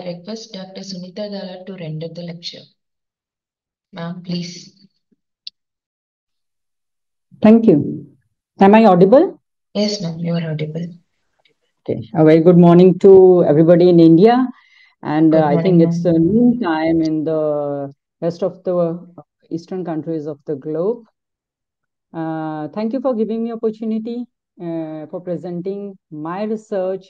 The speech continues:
Speaker 2: and my ideology on go green aspects of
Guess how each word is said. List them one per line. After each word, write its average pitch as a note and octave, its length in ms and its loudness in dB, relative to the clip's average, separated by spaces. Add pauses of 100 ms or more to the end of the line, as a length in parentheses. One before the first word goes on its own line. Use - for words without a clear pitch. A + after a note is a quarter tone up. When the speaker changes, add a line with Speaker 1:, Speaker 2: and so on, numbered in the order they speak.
Speaker 2:
and E3 180 -10
my F3+ 260 -10
ideology E3+ 880 -10 (400)
on E3 320 -8
go G3 220 0
green G3 260 -8
aspects D#3+ 600 -14
of D#3 100 -14